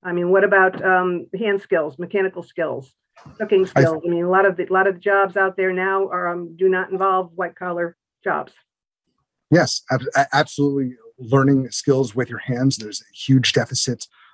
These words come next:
Speaker 2: uh, of labor out there that is skilled labor that is not technologically based. Uh, we need construction. We need people in the laboring fields. Uh, we all need those things, uh,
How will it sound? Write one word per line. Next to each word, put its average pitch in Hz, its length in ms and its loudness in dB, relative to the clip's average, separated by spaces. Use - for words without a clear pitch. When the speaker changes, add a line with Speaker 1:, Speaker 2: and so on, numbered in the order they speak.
Speaker 2:
uh, 110 280 0
of 107 140 -4
labor 120 460 2
out 120 180 -2
there 127 140 4
that 110 120 -2
is - 120 -2
skilled 131 360 2
labor 123 360 2
that 104 120 -10
is 104 140 -10
not 120 220 -4
technologically 110 720 -8
based. 123 440 4
Uh, 110 180 4
we 110 160 0
need 113 200 0
construction. - 580 0
We 110 100 -4
need 107 140 -10
people 135 300 -2
in 131 100 -4
the 120 80 -2
laboring 117 480 -4
fields. 139 480 0
Uh, 110 140 -2
we 113 220 -4
all 127 220 2
need 123 260 0
those 117 400 -4
things, 143 480 0
uh, 117 160 -4